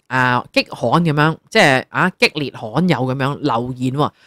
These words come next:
再次同呢一個王浩信公開互動啊。公-，公開互動朋-，即係再見亦是朋友，朋友都可以互動嘅啫。啲網民係咪即係，啊，太過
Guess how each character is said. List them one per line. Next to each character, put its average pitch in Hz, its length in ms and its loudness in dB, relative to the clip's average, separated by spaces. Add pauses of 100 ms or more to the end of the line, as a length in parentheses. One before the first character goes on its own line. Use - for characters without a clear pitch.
(120)
再 220 260 4
次 220 200 -2
同 139 180 -4
呢 160 120 -2
一 185 60 0
個 135 140 2
王 110 200 -4
浩 123 100 -6
信 131 320 -4
公 190 300 0
開 185 280 2
互 120 260 -10
動 107 240 -8
啊。 110 180 -10 (520)
公-， 302 200 4 (140)
公 311 180 2
開 339 180 6
互 160 200 4
動 139 180 2
朋-， 123 300 -2 (100)
即 - 120 2
係 - 60 2 (160)
再 190 60 6
見 185 220 -2
亦 160 80 -2
是 135 240 -6
朋 110 240 -10
友， 117 160 -8
朋 117 160 -10
友 110 100 -10
都 160 140 -2
可 143 120 0
以 135 40 -2
互 123 180 -10
動 104 220 -14
嘅 110 80 -16
啫。 127 200 0
啲 208 140 -2
網 123 180 2
民 110 140 -10
係 131 120 -12
咪 113 180 -4
即 - 160 -2
係， 135 180 4 (340)
啊， 117 340 4 (300)
太 156 280 2
過 143 440 4